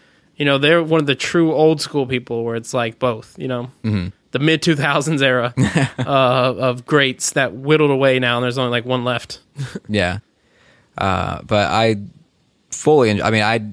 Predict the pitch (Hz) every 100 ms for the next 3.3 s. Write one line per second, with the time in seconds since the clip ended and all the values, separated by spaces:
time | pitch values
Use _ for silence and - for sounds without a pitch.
0 | 78 - _ _ _ _ - 127 165 170
1 | 160 143 123 120 120 113 101 92 - 110
2 | 95 143 127 107 98 101 104 95 98 92
3 | 90 87